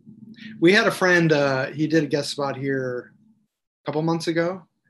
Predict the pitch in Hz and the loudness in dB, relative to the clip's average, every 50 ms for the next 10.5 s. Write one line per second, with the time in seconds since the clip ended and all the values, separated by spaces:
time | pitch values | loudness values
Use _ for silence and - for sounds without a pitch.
0 | - - _ _ _ _ _ _ - 151 147 131 135 151 139 131 127 123 123 117 | -20 -20 _ _ _ _ _ _ -6 -6 -6 -4 -2 -4 -4 -2 -4 -6 -8 -10
1 | 113 117 113 113 _ _ _ _ _ _ _ _ _ _ _ - - - _ - | -12 -12 -16 -18 _ _ _ _ _ _ _ _ _ _ _ -16 -16 -16 _ -14
2 | 123 117 113 110 110 113 - - _ _ _ - _ _ _ _ _ _ _ _ | -14 -14 -14 -16 -16 -18 -20 -20 _ _ _ -20 _ _ _ _ _ _ _ _
3 | _ _ _ _ _ _ _ _ _ _ _ _ _ _ _ _ _ _ _ _ | _ _ _ _ _ _ _ _ _ _ _ _ _ _ _ _ _ _ _ _
4 | _ _ _ - 135 127 127 123 120 127 131 135 135 135 135 131 127 127 123 120 | _ _ _ -18 -16 -12 -12 -12 -12 -10 -12 -10 -10 -10 -10 -10 -10 -10 -12 -12
5 | 120 120 - - 117 113 - - 139 143 139 135 131 147 143 135 127 127 - - | -16 -16 -16 -16 -20 -20 -16 -10 -6 -6 -6 -4 -4 -6 -4 -4 -6 -6 -6 -8
6 | 117 - - 101 98 _ _ _ _ _ _ _ _ _ _ - 127 127 123 120 | -10 -10 -12 -14 -14 _ _ _ _ _ _ _ _ _ _ -6 -4 -2 -2 -4
7 | 120 123 131 143 139 127 - - - 135 131 127 131 143 160 180 180 _ _ _ | -4 -6 -4 -6 -6 -6 -8 -8 -4 -4 -4 -2 -2 -2 -4 -4 -6 _ _ _
8 | _ _ _ _ _ _ _ _ _ _ _ _ _ _ _ _ _ 131 131 123 | _ _ _ _ _ _ _ _ _ _ _ _ _ _ _ _ _ -10 -8 -8
9 | 123 123 120 120 - - 135 131 131 127 143 139 131 143 135 131 131 127 123 123 | -6 -8 -8 -10 -10 -8 -8 -8 -6 -6 -6 -4 -2 0 0 0 2 2 2 2
10 | 120 120 - - - - - - - | 2 0 -2 -4 -4 -4 -6 -6 -8